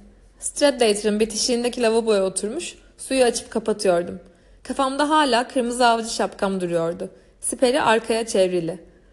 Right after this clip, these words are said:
O şapkadan acayip hoşlanmıştım. "Hey," dedi Stradlater.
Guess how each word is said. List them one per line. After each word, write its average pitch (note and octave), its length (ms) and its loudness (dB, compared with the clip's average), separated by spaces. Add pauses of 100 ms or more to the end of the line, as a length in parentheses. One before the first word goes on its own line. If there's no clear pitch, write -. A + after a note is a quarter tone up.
(140)
O D4 100 -2
şapkadan C4 500 0
acayip C4 500 2
hoşlanmıştım. F#3+ 680 -2 (1120)
"Hey," G3+ 380 -2 (160)
dedi F#3 200 -2
Stradlater. F3+ 800 0